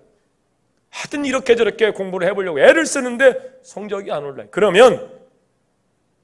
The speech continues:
공부하는 방법을 바꿔야 됩니다. 시간이 부족하면 두 시간 했으면 세 시간 하는 것이고요.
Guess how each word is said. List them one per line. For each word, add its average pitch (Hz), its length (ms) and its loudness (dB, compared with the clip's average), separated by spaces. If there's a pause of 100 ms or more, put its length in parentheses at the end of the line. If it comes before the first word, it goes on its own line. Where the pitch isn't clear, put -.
(380)
공부하는 127 560 -10
방법을 170 840 -4 (480)
바꿔야 120 440 -16
됩니다. 127 200 -20 (2250)
시간이 294 380 4
부족하면 165 580 -2 (120)
두 302 160 -4
시간 277 200 2
했으면 214 300 -2
세 330 160 2
시간 262 240 2
하는 196 220 -4
것이고요. 120 400 -12